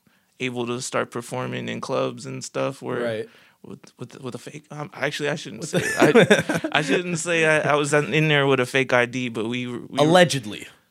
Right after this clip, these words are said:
Speaker 1: Allegedly.
Speaker 2: Allegedly, you may have been in there with a fake I D.
Speaker 1: Technically, I was twenty-six,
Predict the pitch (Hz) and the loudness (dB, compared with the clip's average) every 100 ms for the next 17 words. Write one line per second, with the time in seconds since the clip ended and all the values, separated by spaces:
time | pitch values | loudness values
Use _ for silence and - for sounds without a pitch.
0 | _ - 139 143 147 151 165 165 131 117 | _ -2 4 6 6 6 6 6 2 -6
1 | 107 101 95 92 78 73 - 87 82 - | -6 -8 -8 -10 -14 -16 -14 -14 -16 -18
2 | - - 107 - 104 - - - - - | -18 -18 -18 -18 -18 -16 -18 -16 -18 -20
3 | - - - 190 202 190 190 175 160 135 | -20 -8 0 2 4 4 4 4 4 0
4 | - 170 143 127 - 160 156 - - - | 0 -2 -2 -4 -6 -2 -4 -4 -8 -10